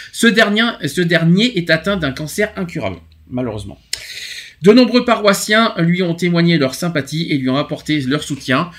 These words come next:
notamment au sein de la communauté L G B T. Cette entraide de tous, euh, de tous les membres de la paroisse l'a fait profondément réfléchir et changer d'avis sur la question du mariage pour tous. Donc, dans une lettre,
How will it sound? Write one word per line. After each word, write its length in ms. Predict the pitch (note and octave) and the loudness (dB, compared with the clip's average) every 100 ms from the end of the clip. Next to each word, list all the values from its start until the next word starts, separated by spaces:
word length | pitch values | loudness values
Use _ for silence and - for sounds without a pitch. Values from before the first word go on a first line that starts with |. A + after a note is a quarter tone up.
| - - | -12 0
notamment 560 | E3+ G#3 E3+ F#3+ - | 2 2 2 0 -2
au 60 | E3 | -4
sein 240 | - F#3 | -2 -4
de 80 | D#3+ | -4
la 80 | B2+ | -4
communauté 580 | F#3+ F#3 D#3 C#3 G#3 - | -2 0 0 -2 -6 -2
L 120 | F#3+ | -2
G 140 | E3 E3+ | -2 -4
B 120 | B2+ | -4
T. 200 | F2+ - - - - - | -8 -14 -20 -20 -20 -6
Cette 240 | - B3+ | 4 4
entraide 520 | C4 G3 G3+ G#3+ G#3 C#3+ | 4 0 2 2 2 -2
de 120 | D3+ | -4
tous, 380 | - F#3+ G3 D#3 | -2 -4 -2 2
euh, 160 | B2+ | 2
de 100 | C3 | 0
tous 140 | - B3+ | -2 -2
les 100 | G3 | -2
membres 300 | F3+ D3+ C3 | -2 -2 -2
de 80 | |
la 100 | D3 | -2
paroisse 400 | D#3 C3+ C3+ E3+ - | -2 -2 0 0 0
l'a 160 | D3+ | 0
fait 140 | D#3+ C#3+ | 0 -4
profondément 720 | - B2+ - A3 F#3+ E3+ C#3+ | -4 -6 -4 -4 -2 -2 -2
réfléchir 640 | E3+ G3 D#3 - C#3+ F3 F#3+ | -4 -2 -4 -2 -4 -4 -4
et 60 | |
changer 300 | E3+ G3+ F#3 | -4 0 -2
d'avis 220 | E3+ D#3 | 0 -2
sur 120 | F3+ D3+ | -4 -6
la 80 | |
question 280 | C#3 E3+ G3+ | -6 -8 -6
du 120 | F3 | -4
mariage 320 | C3 C#3 F3 E3+ | -2 -2 -4 -6
pour 140 | - | -14
tous. 240 | F#2+ - E2+ - - - - B2+ | -14 -14 -16 -18 -20 -18 -18 -8
Donc, 200 | C#3+ F#3+ | 0 2
dans 100 | A3+ | 4
une 240 | C4+ C4+ B3+ | 6 6 6
lettre, 380 | G#3+ - A#2+ | 4 0 -8